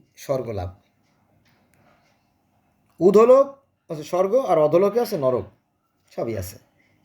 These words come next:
তাহলে কলেমা, নামাজ, রোজা, হজ, যাকাত সবই তো আমরা পেয়ে গেলাম কোথায়? এই নির্মোহ জীবনে অথবা জৈন ধর্মে। কিন্তু এই জৈন ধর্ম সম্বন্ধে আমরা জানি না। আমার মনে হয় যে শতকরা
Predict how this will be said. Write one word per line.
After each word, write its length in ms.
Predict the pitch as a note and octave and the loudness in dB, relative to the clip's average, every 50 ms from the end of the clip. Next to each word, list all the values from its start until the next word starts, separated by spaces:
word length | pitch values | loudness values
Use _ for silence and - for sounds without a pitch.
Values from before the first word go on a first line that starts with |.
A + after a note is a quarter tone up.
| _ _ _ | _ _ _
তাহলে 160 | - D#3 F3 | -4 -2 -2
কলেমা, 360 | E3+ - E3+ F3 F3+ F3+ F#3 F3+ | 0 2 2 2 2 2 0 -2
নামাজ, 260 | E3+ E3 E3+ F3 E3 | -2 -2 -2 -4 -4
রোজা, 220 | D#3+ E3+ E3+ E3 | -4 -4 -4 -2
হজ, 160 | D3+ E3 E3+ D#3+ D3 | -2 -2 -4 -4 -6
যাকাত 220 | D#3+ D#3+ E3+ E3 | -6 -6 -6 -8
সবই 240 | - - E3+ F3 F3 | -8 -8 -8 -8 -8
তো 100 | F3 F3+ | -8 -6
আমরা 140 | F3 E3+ E3+ | -6 -6 -6
পেয়ে 200 | - D#3+ D#3 D3+ | -4 -4 -4 -4
গেলাম 240 | D3 D3+ D#3 D3+ | -4 -4 -4 -6
কোথায়? 280 | C#3+ D#3 D3+ G#3 B3 B3+ - - _ _ _ _ _ _ - | -4 -2 0 0 0 0 -4 -10 _ _ _ _ _ _ -6
এই 300 | D3+ D3 C#3+ C3+ C3 - - | -4 -2 -2 -2 -4 -8 -4
নির্মোহ 440 | D#3 D#3+ F3+ F#3+ F#3+ F#3+ E3+ F#3+ | 0 2 2 4 4 2 2 2
জীবনে 440 | F#3 D3+ D#3+ D#3 F3+ F#3+ G#3 A3+ A#3+ - - _ _ _ _ _ - | 0 0 0 0 0 0 0 -2 -4 -8 -16 _ _ _ _ _ -10
অথবা 380 | C#3+ C#3 C#3+ C#3+ C3 B2+ C3 | -8 -6 -6 -4 -4 -4 -6
জৈন 320 | C3+ B2+ D3 D#3+ D#3+ D3+ C#3+ | -6 -4 -2 -2 -2 -2 -2
ধর্মে। 280 | A#2+ A2 G#2 G#2+ A2 A2 - _ _ _ _ _ _ _ _ _ _ _ _ _ _ _ _ _ _ _ _ _ _ - | -4 -4 -6 -8 -10 -14 -18 _ _ _ _ _ _ _ _ _ _ _ _ _ _ _ _ _ _ _ _ _ _ -10
কিন্তু 340 | E3 F3 E3 F#3 F3+ F3 - | -8 -6 -2 -2 -2 -2 0
এই 160 | - F3 F3 | 0 0 0
জৈন 260 | D#3 D3 E3+ F3 F#3 | 2 0 0 0 0
ধর্ম 180 | F#3 E3+ E3+ F3+ | 0 0 -2 -2
সম্বন্ধে 200 | F3 F#3+ F#3 E3 | -4 -4 -4 -4
আমরা 140 | C#3+ C#3 C3+ | -4 -4 -4
জানি 200 | B2+ A#2 B2 A#2 | -6 -6 -8 -8
না। 120 | G#2+ G#2 - - _ _ _ _ _ _ _ _ _ _ _ _ _ _ _ _ _ - | -10 -12 -14 -20 _ _ _ _ _ _ _ _ _ _ _ _ _ _ _ _ _ -10
আমার 200 | D#3 E3+ F#3+ G#3 | -6 -2 0 0
মনে 200 | G3+ G#3+ A3+ A3+ | 2 2 2 2
হয় 300 | A3+ A#3+ F#3+ F#3 A3 - - - | 4 4 4 4 2 0 -6 -14
যে 220 | D#3+ C#3 D3+ D3+ C#3 | -12 -8 -8 -8 -8
শতকরা 640 | - - D#3 D#3 - - G3 F3+ E3+ F#3 - - | -6 -8 -10 -10 -6 -4 -4 -2 -2 -4 -6 -10